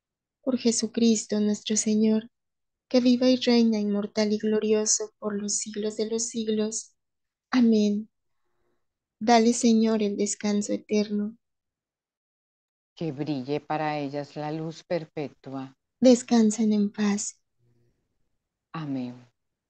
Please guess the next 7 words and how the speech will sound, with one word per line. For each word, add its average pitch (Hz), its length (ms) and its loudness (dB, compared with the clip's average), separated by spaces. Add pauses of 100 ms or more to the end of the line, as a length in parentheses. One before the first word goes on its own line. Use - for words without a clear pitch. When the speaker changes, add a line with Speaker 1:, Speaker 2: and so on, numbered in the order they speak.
(280)
Speaker 1:
Que 254 100 0
las 233 220 4
benditas 226 580 2
almas 226 340 0
del 214 160 0
Santo 220 340 -2
Purgatorio, 220 840 -6